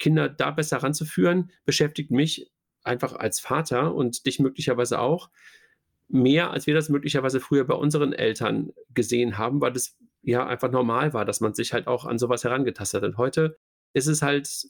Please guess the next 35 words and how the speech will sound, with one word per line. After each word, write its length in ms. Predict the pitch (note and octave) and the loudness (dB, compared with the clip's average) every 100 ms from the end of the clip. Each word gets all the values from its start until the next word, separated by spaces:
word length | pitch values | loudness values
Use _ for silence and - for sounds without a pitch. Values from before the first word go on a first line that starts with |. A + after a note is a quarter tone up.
| _ | _
schwieriger 580 | - - D3 C3+ G2+ G2 | -2 2 4 2 0 -2
und 300 | G#2+ G2+ - | -2 -4 -4
deshalb 240 | B2+ B2+ | -2 -2
glaub 160 | - A#2+ | 0 -2
ich, 80 | C#3 | -2
dass 160 | B2+ | -4
da 120 | - G#2 | -2 -2
auch 120 | A2+ | -2
so 120 | B2 | 0
ein, 200 | A#2 A#2+ _ _ - - | 0 -2 _ _ -20 -6
nicht 300 | - D#3+ - | 2 2 2
nur 140 | D3+ C#3 | 2 2
so 80 | C3 | 2
ein 100 | A2+ | 0
Kinderkonto, 840 | D3+ F3+ E3 B2 - A2+ A#2 C#3 | 0 2 2 0 -2 -2 2 2
so 80 | C3 | 4
ein 140 | A2+ | 0
Kindersparbuch, 800 | - D#3+ D#3 B2+ - B2+ C3+ C3 C#3 | 0 0 0 -2 -2 -2 0 -2 0
wie 40 | |
man's 220 | C3+ A#2+ | 0 -2
früher 320 | - C#3 C3+ | 0 2 2
im 120 | C3 A#2+ | 0 -4
Knacksclub 720 | - D#3 - - C#3+ C#3+ - _ _ _ _ | -4 -6 -8 -2 0 0 -6 _ _ _ _
und 140 | - A#2 | -4 -2
ich 60 | |
weiß 180 | B2+ C3+ | 0 0
gar 100 | C3+ | 0
nicht, 120 | A#2 | 0
ob 80 | A#2 | -2
es 160 | A2+ - | -4 -4
Jeansclub 560 | C3 D3 D#3 - D3+ D3+ | 0 2 2 0 -2 0
bei 80 | |
den 160 | B2+ B2+ | 0 0
Volksbanken 640 | - C#3+ C#3 C#3+ C#3+ - | 0 -2 -2 -4 -4 -2
hieß. 380 | B2+ C#3 C#3 - | 0 2 0 -6